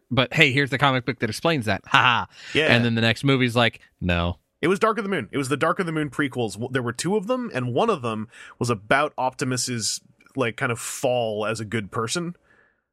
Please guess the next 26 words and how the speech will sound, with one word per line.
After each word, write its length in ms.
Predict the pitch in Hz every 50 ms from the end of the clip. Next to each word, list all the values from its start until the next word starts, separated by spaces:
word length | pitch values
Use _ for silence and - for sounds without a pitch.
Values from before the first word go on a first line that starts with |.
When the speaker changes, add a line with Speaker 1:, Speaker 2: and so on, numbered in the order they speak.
| _ -
Speaker 2:
Uh, 120 | - 104 107 107 104 101 98 95 92 -
Speaker 1:
Mm-hmm. 40 | - -
Speaker 2:
and 140 | 120 117 117
I 80 | 135
thought 180 | - 165 147 123
that 140 | 131 127 113
one 140 | 127 117 113
was 100 | 107 95
excellent. 580 | 107 107 - - - 98 90 85 82 - - - 53
Um, 500 | 73 92 95 95 90 90 90 87 90 - _
so 120 | - 143
that, 120 | 143 131 131
that, 140 | 156 147
that's 180 | 143 160 123 135
easily 300 | 131 127 117 123 120 107
my 160 | 98 98 101
answer. 400 | 104 101 98 92 - - 95 95
There's 180 | 92 113 110 -
so 160 | - 170 196
much 180 | 214 208 - 190
about 220 | 165 165 160 -
the 60 | 151
live 180 | 143 139 135 135
action 260 | 131 131 - 135 123
movie 280 | 117 127 127 113 127 120
universe 800 | 113 107 113 156 196 202 185 135 110 113 110 101 - - -